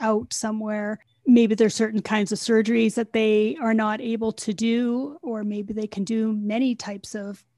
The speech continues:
complicated surgeries. These are some things to think about too. If you have to take your pet somewhere else for something more serious, this is gonna be added stress for you and your pet as well. In line with that is,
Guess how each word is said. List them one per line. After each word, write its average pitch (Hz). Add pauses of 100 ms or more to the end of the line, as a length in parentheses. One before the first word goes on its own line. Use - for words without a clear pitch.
complicated 214
surgeries. 214 (380)
These 269
are 311
some 262
things 233
to 226
think 208
about 202
too. 214
If 214
you 214
have 214
to 226
take 214
your 220
pet 214
somewhere 208
else 214
for 220
something 208 (440)
more 220
serious, 220 (220)
this 233
is 214
gonna 233
be 208
added 196
stress -
for -
you 202
and 202
your 196
pet 202
as 208
well. 220 (320)
In 240
line 214
with 220
that 196
is, 208